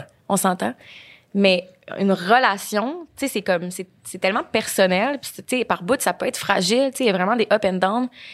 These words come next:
Puis, euh, je, ouais, je trouve ça difficile de trouver ma, ma ligne entre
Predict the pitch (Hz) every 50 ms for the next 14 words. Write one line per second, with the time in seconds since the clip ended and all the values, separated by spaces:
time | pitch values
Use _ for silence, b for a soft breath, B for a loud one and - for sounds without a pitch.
0 | B B B B B - - - 202 208 208 - 196 185 180 175 170 170 175 175
1 | 170 165 165 165 - - _ _ _ _ _ _ _ _ _ _ _ - - 190
2 | - - - - 202 202 214 240 220 - - - 196 - - 214 196 180 180 -
3 | - - - 233 240 240 226 185 185 175 - - 190 175 190 208 202 185 170 156
4 | 160 - - 185 175 170 165 175 170 175 175 175 180 208 214 214 214 - - 185
5 | 185 196 196 190 196